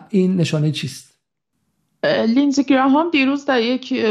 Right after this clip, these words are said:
Speaker 2: مصاحبه خیلی مفصل، فکر می‌کنم با فاکس نیوز داشت، در مورد این مسئله خیلی صحبت کرد و به شکلی، اه، سخنگو، یکی از بلندگوهای اون جناح به اصطلاح مثلاً افراطی‌تر و تندروی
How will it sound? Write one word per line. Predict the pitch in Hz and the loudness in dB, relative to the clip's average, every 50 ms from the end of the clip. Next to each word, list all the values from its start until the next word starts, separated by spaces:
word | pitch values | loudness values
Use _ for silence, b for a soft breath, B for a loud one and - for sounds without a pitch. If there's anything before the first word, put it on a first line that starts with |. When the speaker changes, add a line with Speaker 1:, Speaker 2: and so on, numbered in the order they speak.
| 208 220 | 0 2
Speaker 2:
مصاحبه | 214 214 208 202 - 208 202 190 214 220 | 2 2 2 2 2 0 2 2 0 0
خیلی | 226 247 233 | 2 2 2
مفصل، | 240 226 202 196 220 196 196 - - 214 | 4 2 2 0 0 -2 -2 -2 -4 -6
فکر | 214 - 240 208 - | -4 -4 -6 -2 -2
می‌کنم | 233 220 226 220 | -2 0 2 2
با | 214 208 | 2 0
فاکس | 190 - 190 175 185 - - 190 | 0 0 -2 -2 -2 -4 -6 -2
نیوز | 185 196 208 220 214 - | 0 0 0 0 -2 -2
داشت، | - 190 180 175 - | -2 -2 -2 -2 -2
در | - 185 180 175 | -2 0 0 0
مورد | 175 180 185 185 214 | 0 -2 0 0 2
این | 214 214 | 2 2
مسئله | 202 180 185 - 180 190 | 2 0 0 -2 -2 -2
خیلی | 196 220 208 226 | 0 -2 -2 -4
صحبت | 208 - - 185 180 170 - 185 226 233 - | -2 -2 0 0 0 0 0 -2 -2 -4 -4
کرد | - 226 220 208 202 202 202 180 | -2 0 0 0 -2 -4 -6 -4
و | 196 190 185 180 175 B B B B B B B B | -2 0 0 -2 -4 B B B B B B B B
به | _ 180 | _ -6
شکلی، | 185 - 226 220 - 247 240 226 226 226 220 220 - | -2 -2 -4 -4 -2 -4 -2 0 0 0 -2 -2 -2
اه، | - 185 185 180 175 170 165 170 165 - - 208 - _ _ _ _ 180 180 139 - - _ - | 0 2 2 2 0 -2 -4 -6 -8 -12 -14 -18 -20 _ _ _ _ -6 -6 -6 -6 -10 _ -16
سخنگو، | - - - 196 170 - 196 180 180 175 170 170 _ _ _ _ _ _ _ _ _ _ _ _ _ _ _ _ - - | -16 -6 -4 -4 -4 -2 -4 -2 -2 -4 -4 -8 _ _ _ _ _ _ _ _ _ _ _ _ _ _ _ _ -12 -12
یکی | - - 220 | -4 -2 -2
از | 202 202 196 190 | -2 -2 -2 -2
بلندگوهای | 190 185 180 175 175 175 170 175 165 175 175 170 165 190 190 214 208 214 208 | -2 0 0 0 -2 -2 -4 -6 -2 -2 -2 0 0 0 0 0 0 0 0
اون | 202 - - 202 196 196 | 0 0 0 2 2 2
جناح | 190 196 175 170 180 180 190 196 190 | 2 2 0 0 0 0 2 2 2
به | 190 196 | 2 0
اصطلاح | 175 165 - - 160 170 165 175 180 185 | -2 -2 -4 -2 0 0 2 2 0 -2
مثلاً | 165 - 190 | -2 -2 -4
افراطی‌تر | 123 120 180 175 - 170 165 165 - 170 165 185 175 190 | -2 -2 -4 -2 -2 -2 -2 -2 -4 -8 -4 -2 -2 0
و | 185 175 | 0 -2
تندروی | 185 - 208 180 170 170 165 170 180 190 190 196 190 185 185 | -2 0 0 0 0 0 0 2 2 4 4 4 2 2 0